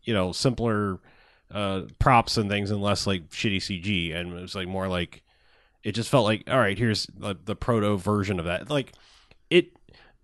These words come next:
a bad, another bad example 'cause I'll just keep doing it. But, like, it felt like what George Lucas should have done with the prequels. It was like,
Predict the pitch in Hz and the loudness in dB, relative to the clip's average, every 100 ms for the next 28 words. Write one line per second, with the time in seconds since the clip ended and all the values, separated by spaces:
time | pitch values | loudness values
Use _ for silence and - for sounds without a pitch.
0 | - 113 139 127 147 170 131 101 98 95 | -2 4 6 6 8 10 10 8 4 4
1 | 98 113 139 147 139 143 143 147 139 90 | 4 2 4 6 6 4 2 4 6 4
2 | 85 117 123 117 - - - - 165 - | 0 -2 0 -4 -6 -18 -8 2 4 4
3 | 170 160 139 135 - - - _ _ _ | 6 6 8 4 2 -8 -20 _ _ _
4 | - 143 135 143 143 131 139 127 - 151 | -2 4 6 8 10 10 8 6 8 6
5 | 127 131 123 104 - 160 117 98 113 107 | 8 8 6 6 6 6 6 2 2 0
6 | 104 123 104 | 2 2 2